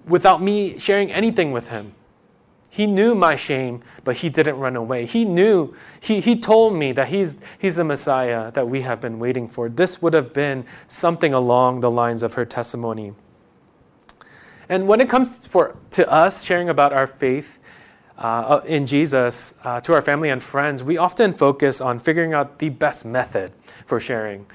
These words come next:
or getting to a place where we know the Bible really well or theology well enough in order to answer some of the tough questions about Christianity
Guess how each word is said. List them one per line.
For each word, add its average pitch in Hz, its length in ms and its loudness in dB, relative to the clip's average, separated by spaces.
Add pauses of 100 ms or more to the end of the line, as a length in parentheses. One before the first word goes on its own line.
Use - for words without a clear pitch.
(300)
or 127 160 0
getting 180 320 4
to 180 120 0
a 147 80 4
place 151 300 2
where 143 120 2
we 151 140 -2
know 151 480 0
the 135 140 2
Bible 139 540 2
really 156 300 2
well 123 380 2
or 127 180 -2
theology 147 540 0
well 147 240 0
enough 127 420 -4 (340)
in 147 120 -2
order 170 200 6
to 165 200 -4
answer 143 420 -2
some 139 200 -4
of 123 40 -2
the 117 100 -2
tough - 420 -2
questions 113 520 -4
about 110 220 -4
Christianity 120 800 -6